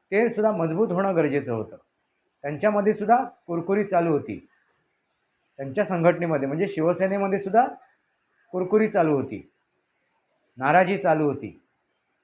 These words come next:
ती दाबण्यासाठी ही घेतलेली आहे, हा घेतलेला वेळ आहे मित्रांनो.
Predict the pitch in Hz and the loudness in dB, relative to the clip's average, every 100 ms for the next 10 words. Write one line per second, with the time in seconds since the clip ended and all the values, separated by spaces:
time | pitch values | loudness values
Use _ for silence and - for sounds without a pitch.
0 | _ _ 185 208 160 143 156 123 110 101 | _ _ -4 2 2 2 0 -4 -6 -10
1 | - _ _ _ _ _ _ - 185 175 | -16 _ _ _ _ _ _ -6 -2 2
2 | 147 - 156 165 180 196 - _ _ _ | 0 0 -2 0 -2 -4 -12 _ _ _
3 | _ - 147 175 156 170 175 147 165 151 | _ -4 0 0 -2 -2 -2 2 4 4
4 | 120 107 101 90 | 2 -4 -10 -14